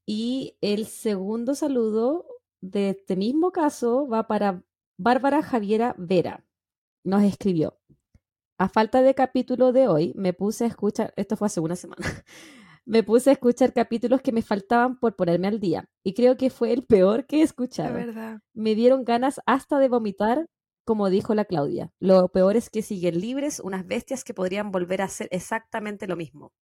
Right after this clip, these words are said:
Speaker 1: Saludos para ambas", y carita así como así.
Speaker 2: <laughs> Un abrazo a las dos chiquillas, lo siento por haberle hecho ese daño.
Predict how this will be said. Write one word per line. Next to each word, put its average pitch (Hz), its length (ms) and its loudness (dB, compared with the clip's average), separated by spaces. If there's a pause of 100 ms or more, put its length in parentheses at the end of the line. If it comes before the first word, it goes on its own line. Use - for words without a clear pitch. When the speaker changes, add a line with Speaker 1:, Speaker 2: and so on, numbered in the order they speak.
Speaker 1:
Saludos 196 500 -4
para 185 240 -8
ambas", 170 360 -12
y 160 200 -18 (380)
carita 180 300 -12
así - 180 -20
como - 220 -20
así. - 160 -18 (180)
Speaker 2:
<laughs> - 320 -18 (1120)
Un 247 100 -4
abrazo 240 400 -2
a 262 40 -2
las 254 180 -4
dos 233 160 -4
chiquillas, 247 580 -8
lo 226 100 -8
siento 247 300 -8
por 226 140 -4
haberle 220 320 -4
hecho 226 160 -8
ese 233 160 -8
daño. 226 540 -6